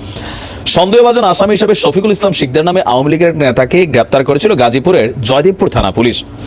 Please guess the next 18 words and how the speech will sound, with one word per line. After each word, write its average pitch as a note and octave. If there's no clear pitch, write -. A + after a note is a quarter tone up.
শুক্রবার B3
রাত A3+
আটটার G#3
দিকে F3
তাকে, F3+
ওই G#3
নেতাকে C#3+
থানা -
থেকে G3
ছাড়িয়ে D#3+
নিতে E3+
বিক্ষোভ A2
মিছিল G#3
করেছেন B2
জামায়াত B2+
ইসলামের B2+
নেতারা। A#2+
আর B2+